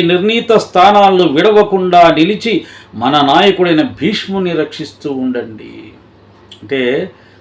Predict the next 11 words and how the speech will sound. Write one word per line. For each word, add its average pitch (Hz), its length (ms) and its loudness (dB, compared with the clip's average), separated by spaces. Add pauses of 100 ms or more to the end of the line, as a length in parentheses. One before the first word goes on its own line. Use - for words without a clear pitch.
(160)
సైన్యాధ్యక్షుణ్ణి 180 1400 0 (160)
కాపాడుకోవడం 147 800 0 (160)
యుద్ధతంత్రంలో 127 800 -6 (140)
ముఖ్యం. 123 260 -8 (840)
సైన్యాధ్యక్షుడు 185 1080 0 (100)
పడిపోయాడా 156 640 2 (760)
యుద్ధం 151 300 0
ఓడిపోయినట్టే, 123 480 -4 (680)
అందరూ 151 260 0
సరెండర్ 139 300 -4
అయిపోతారు. 98 440 -18